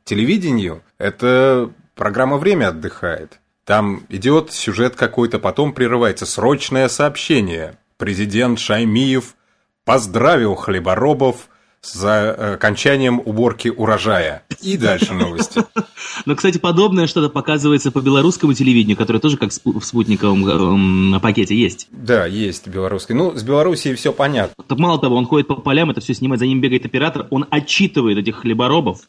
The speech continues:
Speaker 2: отчитывает доярок, потом в сельпо заседает, едет на следующее поле, и так целый день, и за ним бегают, э, журналисты, это всё снимается, и потом это гонится в прайм-тайм.
Speaker 1: Ну, с Белоруссией всё понятно, это законченная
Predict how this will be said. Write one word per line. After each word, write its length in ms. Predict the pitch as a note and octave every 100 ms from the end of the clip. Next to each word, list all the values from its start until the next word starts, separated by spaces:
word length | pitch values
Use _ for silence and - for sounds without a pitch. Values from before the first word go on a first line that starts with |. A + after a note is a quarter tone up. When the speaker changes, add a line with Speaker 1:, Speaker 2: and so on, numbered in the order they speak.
| - B2+
Speaker 2:
отчитывает 640 | A#2+ - A3 G3 F3+ D#3+
доярок, 680 | C3+ D3+ C3+ D#3 C#3 F2+ - _
потом 420 | - A2+ D#3+ E3+ -
в 60 |
сельпо 460 | - E3+ E3+ F3 E3
заседает, 640 | D3+ - C#3+ D#3+ F#3+ D#3 -
едет 300 | B2+ D3+ C#3+
на 180 | D3+ C#3
следующее 460 | F3 D#3 C3 C3+
поле, 280 | A2+ A#2 F#2+
и 120 | F#2
так 220 | A2 E3
целый 280 | - D#3 D#3+
день, 180 | D#3 D3
и 60 | G2+
за 100 | A2+
ним 180 | C#3 B2+
бегают, 560 | B2 C3+ C3+ B2+ -
э, 160 | A#2+ A#2
журналисты, 640 | B2 B2+ A#2+ D3+ D#3+ G2+
это 120 | F#2
всё 160 | G#2+ A2
снимается, 600 | - A2 C3 D#3 - G#2
и 40 |
потом 280 | G2+ G2+ F#3
это 140 | -
гонится 380 | G#2 A#2 F3 F3
в 60 | B2
прайм-тайм. 600 | G#2 A#2 A#2+ C#3 F3 G#3+ -
Speaker 1:
Ну, 160 | A#2
с 80 | G#2
Белоруссией 520 | A2+ C#3 F#3+ G#3 F3
всё 220 | D#3+ E3+
понятно, 500 | E3 F3 E3 A2 -
это 240 | G2 F#2+ A#2
законченная 1120 | G#2 A#2 D#3+ E3+ D3 C3 B2 A#2 A2 G#2 F#2+